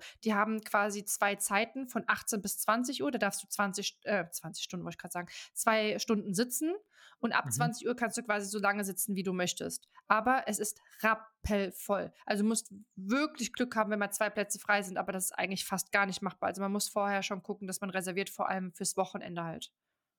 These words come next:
Speaker 2: Okay, krass. Ja gut, ich war noch
Speaker 1: Ja.
Speaker 2: nie in München, ich werd's mir mal merken. Wir wollen da mal irgendwann dieses Jahr vielleicht noch mal einen Kumpel besuchen, der mit seiner Freundin da wohnt. Aber,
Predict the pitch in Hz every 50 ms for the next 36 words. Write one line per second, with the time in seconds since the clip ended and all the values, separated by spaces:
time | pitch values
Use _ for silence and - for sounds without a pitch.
0 | _ _ - 143 147 139 - 139 127 - - - 123 117 - - - 147 147 151
1 | 160 135 - - 185 143 - - 151 160 160 160 165 165 151 147 151 165 170 -
2 | - - 160 147 135 - 143 139 - - - 143 143 139 139 135 135 135 131 131
3 | 127 135 147 156 160 - - 165 165 160 160 - - - - _ _ _ _ _
4 | _ _ _ - 131 120 120 131 135 139 143 143 143 147 135 139 139 139 139 139
5 | 139 135 135 135 135 135 135 139 131 - 143 139 143 143 139 117 123 123 131 131
6 | 135 123 131 131 135 131 - - 139 127 - - 135 131 120 - - 131 131 131
7 | 131 131 127 123 - 156 151 156 165 139 151 147 139 151 151 - - 151 139 143
8 | 143 139 127 143 139 139 - - 147 143 143 143 139 139 135 127 123 135 139 143
9 | 139 - _ _ _ _ _ _ _ _ _ _ _ _ _ - 127 123 123 123
10 | 120 120 123 123 120 123 127 -